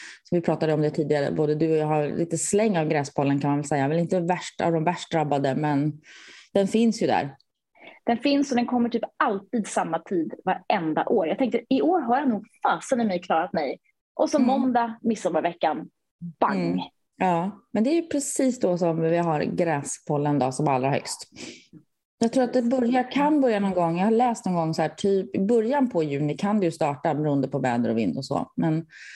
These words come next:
Speaker 1: sen är det ju juni, liksom, månad. Det är väl höjdpunkten. Juli, jag vet inte exakt när det slutar, men det är inte det någon gång här i juli?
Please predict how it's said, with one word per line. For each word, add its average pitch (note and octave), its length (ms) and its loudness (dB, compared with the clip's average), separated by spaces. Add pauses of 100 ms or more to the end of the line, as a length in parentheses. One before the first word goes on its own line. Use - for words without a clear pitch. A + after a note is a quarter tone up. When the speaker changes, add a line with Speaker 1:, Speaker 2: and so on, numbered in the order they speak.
(260)
Speaker 1:
sen G3 160 2
är F#3 120 2
det F#3 80 2
ju C#3+ 200 2
juni, C#3+ 500 0
liksom, C#3 300 -2
månad. C#3 480 0
Det E3 60 -2
är D#3 80 0
väl C#3+ 120 0
höjdpunkten. D3+ 640 -2
Juli, A#3+ 280 4
jag A3+ 80 2
vet C#4 140 2
inte A#3 220 2
exakt - 500 -4
när F#3+ 100 0
det F#3 80 0
slutar, F3+ 420 0
men F#3 120 2
det A#3+ 160 2
är F#4 40 0
inte B3+ 160 -2
det D3+ 100 2
någon C#3+ 140 2
gång C3+ 180 0
här C3+ 80 0
i B2 60 0
juli? B2 360 -2